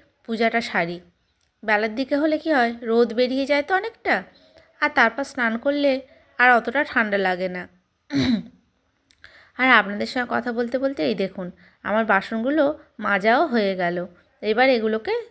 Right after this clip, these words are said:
ধুয়ে নিই। আমরা মাত্র এই আড়াই গাছা লোক,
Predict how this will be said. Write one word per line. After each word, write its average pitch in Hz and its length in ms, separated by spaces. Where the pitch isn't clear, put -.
ধুয়ে 202 360
নিই। 180 280
আমরা 233 280
মাত্র 277 640
এই 311 180
আড়াই 220 340
গাছা 269 320
লোক, 190 360